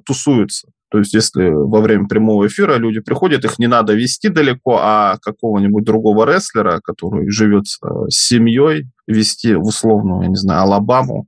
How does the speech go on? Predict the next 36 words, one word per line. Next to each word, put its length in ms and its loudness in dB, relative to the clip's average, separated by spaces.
из 180 0
Нью-Йорка, 540 2
это 260 0
уже 520 0
достаточно 640 -2
проблематично, 840 0
захочет 500 -2
ли 80 2
он 200 2
или 180 4
не 100 4
захочет 480 -2
просто 340 0
потусить 540 0
или 240 2
ради 320 2
какого-то 500 0
двухминутного 720 0
промо 360 0
куда-то 380 0
ехать. 440 0
Потому 260 0
что 100 -8
сейчас 420 0
у 40 -2
нас 200 -2
такие 400 0
есть 260 -2
технологии, 720 2
что 220 -2
ты 120 -4
можешь 260 -2
это 160 -2
самое 380 0
дома, 560 -2
э, 320 0